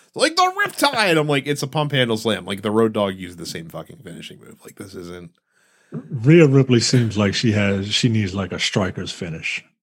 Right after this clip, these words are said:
Speaker 1: I don't even need a
Speaker 2: Um,
Speaker 1: striker finish. Just something that someone of her size, like a, like a maneuver that looks fucking strong. You know
Speaker 2: she
Speaker 1: what I mean?
Speaker 2: needs, like, she needs a Brogue Kick type move to me, right? Like, she's got big legs,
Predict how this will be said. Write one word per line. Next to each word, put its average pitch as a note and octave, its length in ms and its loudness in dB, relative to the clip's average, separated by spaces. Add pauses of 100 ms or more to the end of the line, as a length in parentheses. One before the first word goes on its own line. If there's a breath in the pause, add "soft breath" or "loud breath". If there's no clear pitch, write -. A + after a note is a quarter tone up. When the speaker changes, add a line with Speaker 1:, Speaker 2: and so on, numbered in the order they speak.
(240)
Speaker 1:
I F#2 380 -8
don't E4 100 2
even E4+ 100 6
need A#3+ 60 2
a - 40 2
Speaker 2:
Um, D#3+ 40 2
Speaker 1:
striker A#3+ 380 -4
finish. C3+ 220 2
Just D3 140 -2
something A3+ 180 2
that D#3 200 2 (340)
someone F3 400 2
of C3 120 2
her D3+ 180 4
size, C3+ 720 2
like A2 140 0
a, A2+ 200 -4
like A#2+ 260 0
a A#2+ 40 -6
maneuver C3 300 2
that G#2+ 180 -2
looks C3+ 720 0 (180)
fucking C#3 440 -2
strong. A2+ 580 -6 (460)
You A2+ 140 -6
know G#2+ 40 -2
Speaker 2:
she G#2+ 60 -2
Speaker 1:
what G#2 100 0
I G#2+ 40 0
mean? F#3+ 100 2
Speaker 2:
needs, D3+ 140 2
like, B2 280 4
she C#4 280 4
needs D3 220 4
a A#2+ 100 2
Brogue C#3+ 400 -2
Kick - 220 -8 (120)
type - 280 -10
move E3+ 340 -14
to - 100 -12
me, - 340 -18
right? C#3 280 -6
Like, A#2 200 -10
she's F#3+ 200 -8
got G#2+ 420 -4
big D#3 280 6
legs, C3 760 2